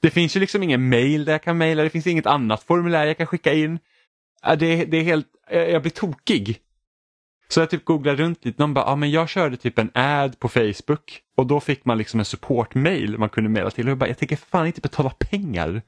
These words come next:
för att komma åt en support." Så att jag får se hur det löser sig. Annars får vi kanske skapa ett nytt Instagram-konto. <laughs> Eller något, <laughs> jag vet inte.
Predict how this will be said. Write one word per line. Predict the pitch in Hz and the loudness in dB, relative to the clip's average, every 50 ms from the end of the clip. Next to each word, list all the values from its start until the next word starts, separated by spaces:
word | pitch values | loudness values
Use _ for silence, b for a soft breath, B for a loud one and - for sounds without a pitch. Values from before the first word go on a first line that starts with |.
| _ - | _ -2
för | - | -2
att | 127 - | -2 -2
komma | - - 160 143 131 | 0 0 2 2 2
åt | 135 131 - - | 0 0 0 -2
en | 139 | -4
support." | - - - - - - - 101 - - _ - - _ _ _ _ _ _ _ _ _ _ _ _ _ _ _ _ _ _ _ _ _ _ B B B B B B B B B B _ | -4 -4 -6 -4 -2 0 0 0 0 -4 _ -20 -20 _ _ _ _ _ _ _ _ _ _ _ _ _ _ _ _ _ _ _ _ _ _ B B B B B B B B B B _
Så | 117 | -2
att | 110 - | -2 -2
jag | 113 104 | -2 -4
får | 110 | -4
se | 104 - 117 110 101 | -2 0 0 2 2
hur | 98 98 | 2 2
det | 98 101 | 2 2
löser | - 98 92 - - | 2 2 2 0 -2
sig. | 90 - 90 90 92 | -2 -2 -2 0 0
Annars | 95 95 95 98 98 - - - - - | -2 -2 -2 -4 -6 -6 -10 -12 -14 -14
får | - - - 104 | -14 -4 -2 -2
vi | 95 98 | -2 0
kanske | - 101 92 98 | -2 -2 -4 -4
skapa | 95 - - 101 - - | -4 -2 0 0 0 0
ett | 92 98 | 0 0
nytt | 101 98 - - | -2 -2 -4 -4
Instagram-konto. | - - 107 98 - 107 104 104 101 92 95 92 - 127 123 110 - - 104 95 95 - B B B B B B B | -4 -4 -4 -2 0 0 0 2 0 0 -2 -2 -2 -2 -2 -2 -2 -2 -2 -2 -2 -6 B B B B B B B
<laughs> | B B B _ _ _ _ _ - | B B B _ _ _ _ _ 0
Eller | 117 101 98 95 | 0 2 2 0
något, | 95 92 - - - - | 0 -2 -4 -8 -6 -2
<laughs> | |
jag | - 139 131 120 101 - | 0 2 2 0 -2 -4
vet | - 117 - - - - | -10 -12 -12 -12 -14 -14
inte. | - - - - | -14 -14 -14 -18